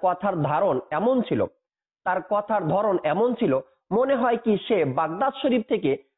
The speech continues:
আমাদের দেশে এসেছে। এবং গাউসে পাক রহমতুল্লাহি তাআলার কদমে আমাদের মাজার। আমি জিজ্ঞাসা করলাম, "আপনি মানুষ নাকি জিন?" তার এমন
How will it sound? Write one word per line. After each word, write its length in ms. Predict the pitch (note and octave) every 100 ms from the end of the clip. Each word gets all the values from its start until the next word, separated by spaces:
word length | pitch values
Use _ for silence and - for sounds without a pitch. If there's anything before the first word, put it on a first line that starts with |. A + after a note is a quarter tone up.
| _
আমাদের 460 | D#3+ F#3+ F3+ F3+ D#3
দেশে 340 | F#3+ B3 A#3
এসেছে। 480 | D3+ C3+ D3 G#2+ G2 - _ _ _ G3+
এবং 280 | G3+ D#3+ - - _ _ _ _ _ -
গাউসে 260 | G#3 A#3+ B3+
পাক 300 | A3+ A#3+ A#3
রহমতুল্লাহি 760 | A3 A3+ A3 G3+ G3+ G#3 B3+
তাআলার 420 | - G#3+ G#3 G3+ F3+ E3 - _ _ G3
কদমে 440 | A3+ B3 F#3 D#3 -
আমাদের 340 | F3+ G#3 G#3
মাজার। 440 | D#3+ E3+ D#3+ B2+ - - _
আমি 200 | - B3
জিজ্ঞাসা 440 | F#3+ F#3 G3 A#3+ A3+
করলাম, 380 | F3+ D#3 C#3+ A2+ -
"আপনি 280 | F3 A3 F#3
মানুষ 420 | D3+ F#3 C4 A#3 - -
নাকি 260 | D3 D3
জিন?" 300 | B2 B2 G#2+ - _ _ _ _
তার 160 | A#3 B3 -
এমন 460 | G#3+ A#3 A#3+ F#3